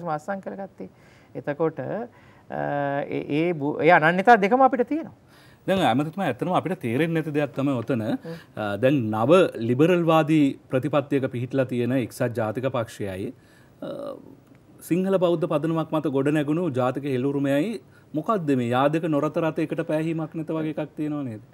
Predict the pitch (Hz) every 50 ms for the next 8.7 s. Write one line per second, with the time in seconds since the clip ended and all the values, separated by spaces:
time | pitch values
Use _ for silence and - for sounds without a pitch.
0 | - 156 147 151 156 165 190 208 208 226 226 214 - - - 139 139 135 127 127
1 | 123 117 117 101 - - _ 120 120 113 110 - - 170 180 190 196 202 208 202
2 | 190 175 185 185 180 180 170 160 180 180 - 170 160 170 165 170 180 175 175 185
3 | 202 220 247 254 247 240 - _ _ _ _ - _ _ _ _ _ - - 147
4 | 135 135 135 131 131 127 127 127 135 - - _ _ - - - 120 135 160 180
5 | 180 170 - - 160 - 175 175 170 - - - - 156 156 156 151 - 170 156
6 | 147 156 147 147 147 151 139 135 - 143 127 - 147 147 147 196 190 175 - -
7 | - 143 143 143 139 131 123 120 123 131 143 190 190 - - 123 123 120 - 156
8 | 131 - 165 165 139 113 107 101 98 - - - - -